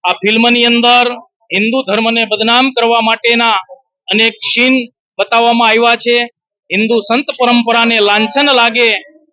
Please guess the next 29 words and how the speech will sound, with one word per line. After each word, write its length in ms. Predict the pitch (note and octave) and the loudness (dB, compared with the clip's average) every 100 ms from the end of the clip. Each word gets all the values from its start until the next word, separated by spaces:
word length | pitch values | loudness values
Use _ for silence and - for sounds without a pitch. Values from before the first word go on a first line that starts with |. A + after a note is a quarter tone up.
| - | -4
તેવા 240 | A3 A#3 | 0 0
દ્રશ્યો 500 | A3 G#3+ G#3+ B3 A#3+ | 0 -2 -2 0 0
આ 120 | A3 G#3+ | 0 -2
ફિલ્મની 500 | G#3 A3 A#3+ A#3+ A3+ | -2 0 0 0 0
અંદર 380 | A3+ A#3 A#3+ A#3 _ _ F#3+ | 0 0 0 -2 _ _ -6
બતાવવામાં 480 | G3 A3+ A3+ A3 G#3 | 0 2 2 2 2
આવ્યા 280 | G#3 G#3 | 2 0
છે. 220 | F#3+ - - - - - - - | -2 -8 -12 -18 -20 -20 -14 -4
સંપૂર્ણ 640 | G3+ A#3 A#3+ B3 B3 B3 B3 - _ _ _ _ | -4 -2 0 2 4 2 -2 -12 _ _ _ _
વિશ્વ 360 | A3 G#3+ C4+ D4 | -4 -2 0 2
મંચ 240 | B3 A#3 A#3 | 2 0 -2
ઉપર 360 | A#3 A#3+ A3+ F#3 _ _ - | -2 2 2 0 _ _ -6
હિન્દુ 420 | F3+ A3 A3+ G#3 G3+ | -2 0 0 0 0
ધર્મ 220 | A#3 A#3+ | 2 0
તથા 320 | A#3 A3+ A3 | 0 0 0
હિન્દુ 280 | G#3+ A3+ A#3 | 2 0 0
સમાજને 680 | A3 A3+ A#3+ A#3 A#3+ A#3+ - _ _ - | 0 0 2 2 0 0 -4 _ _ -8
બદનામ 380 | F#3 A3 C#4 C#4 | -2 0 2 0
કરવાનું 560 | B3+ A#3 A#3 A#3 A3 - _ | 0 2 2 2 0 -4 _
એક 220 | G#3 A3 | -4 -2
સુનો-, 760 | A3 - - A#3+ C#4 C4+ C4+ A#3+ | -4 -4 -2 0 2 2 0 -2
સુનિયોજિત 800 | - A#3 C#4 C4+ A#3+ A3 B3 B3 | -6 -2 0 2 0 0 -2 -4
કાવતરું 760 | A3 G#3 A#3 A3+ B3 A#3+ G3 - _ _ - | -2 0 0 0 0 0 -2 -8 _ _ -4
આ 80 | G3+ | -2
ફિલ્મના 480 | G3 A3+ A#3+ A#3+ | 0 0 2 2
માધ્યમથી 520 | G#3 G#3 G#3 A#3 A3+ A3 | 2 0 0 -2 0 -2
દેખાઈ 320 | G#3 A3 A3+ | -2 0 0
રહ્યું 220 | A#3+ A#3+ | 0 0
છે. 240 | A#3 A#3+ | 0 0